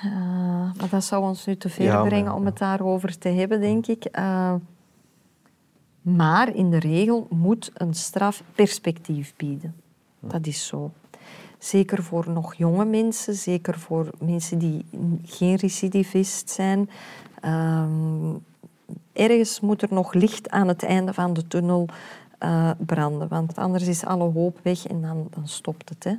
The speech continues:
Speaker 1: Ja.
Speaker 2: Een rechter is dan toch nog menselijk.
Speaker 1: Had u,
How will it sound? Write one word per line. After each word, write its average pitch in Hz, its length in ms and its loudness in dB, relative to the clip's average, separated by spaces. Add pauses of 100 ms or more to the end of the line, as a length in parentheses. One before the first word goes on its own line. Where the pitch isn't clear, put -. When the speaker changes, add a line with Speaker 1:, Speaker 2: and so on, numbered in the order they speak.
(180)
Speaker 1:
Ja. 180 220 -8 (1900)
Speaker 2:
Een 131 140 -4
rechter 113 320 0
is 104 120 -4
dan 98 160 -2
toch 101 200 -2
nog - 160 -6
menselijk. 92 600 -4 (380)
Speaker 1:
Had 214 200 0
u, 208 60 4